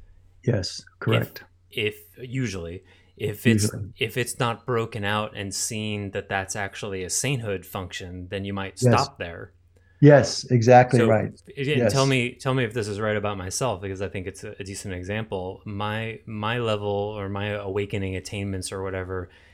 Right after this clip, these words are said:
Speaker 2: include what we would call isness to some decent degree and
Speaker 1: Yes.
Speaker 2: allness to some decent degree. And I know
Speaker 1: Uh-huh.
Speaker 2: I'm about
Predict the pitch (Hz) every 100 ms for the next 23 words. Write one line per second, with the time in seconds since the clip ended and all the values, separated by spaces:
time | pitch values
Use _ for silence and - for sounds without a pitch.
0 | _ 101 98 123 113 120 117 110 104 113
1 | 95 101 104 113 101 98 98 - 104 -
2 | 101 95 92 - 92 110 98 98 101 90
3 | 90 98 - - - _ _ 101 107 110
4 | 123 127 107 - 110 117 101 95 92 -
5 | 92 95 92 87 85 92 - - - 117
6 | 113 120 - 165 156 151 143 139 139 139
7 | 143